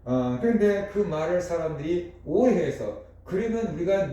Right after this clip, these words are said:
누구와 누구를 사귀느냐? 사귈 사람이 하나도 없는데 이런 반응을 보인 것 같아요. 그래서 바울이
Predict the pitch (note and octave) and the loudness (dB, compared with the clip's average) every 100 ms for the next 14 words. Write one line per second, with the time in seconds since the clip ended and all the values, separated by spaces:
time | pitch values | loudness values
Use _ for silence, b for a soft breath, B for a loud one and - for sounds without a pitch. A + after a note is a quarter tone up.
0 | C#3+ G#3 G#3 A#3+ A3+ F#3+ D3 D#3+ F#3+ A3 | -4 -2 0 2 2 2 -2 -6 -4 -2
1 | F3 D3+ C#3 C#3+ D#3+ G#3+ - - - G3 | -2 -4 -8 -8 -4 -2 -4 -6 -10 -6
2 | F#3+ - C#3+ C#3+ E3+ G3 G#3+ E3+ D#3 F#3 | -6 -2 0 0 0 0 0 0 -2 -2
3 | F#3 A3 A3+ - - F3+ G3 E3+ C#3+ C#3 | 2 2 0 -6 -2 -2 0 -2 -2 -2
4 | C3+ C3 - - D#3 F3 F3+ - B2+ A#2 | -2 -4 -10 -4 2 2 2 0 0 0
5 | C#3 A#2+ A2+ F#3+ F#3 G3 F#3 C#3+ C#3+ D3 | 2 2 2 -2 0 0 0 0 0 2
6 | F#3 G3+ | 2 0